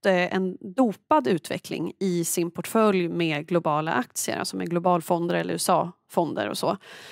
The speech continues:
Eh, och att om det nu är så att kronan stärks, vilket många, eh, tror, jag tror att, eh, om det var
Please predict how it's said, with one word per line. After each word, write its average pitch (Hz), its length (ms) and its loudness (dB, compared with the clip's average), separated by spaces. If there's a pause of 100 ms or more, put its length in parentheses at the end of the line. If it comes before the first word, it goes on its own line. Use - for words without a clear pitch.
(160)
Eh, 175 520 2 (540)
och - 180 2
att 202 160 0
om 302 280 6
det 262 100 6
nu 175 180 2
är 107 100 -4
så - 300 -4
att - 180 -6
kronan 165 560 0 (580)
stärks, 190 500 0
vilket 180 200 -2
många, 170 460 0
eh, 175 580 -2 (160)
tror, 196 300 4
jag 185 80 0
tror 196 120 -4
att, - 160 -10
eh, 202 220 0 (120)
om 190 140 -4
det 175 60 -6
var 175 220 0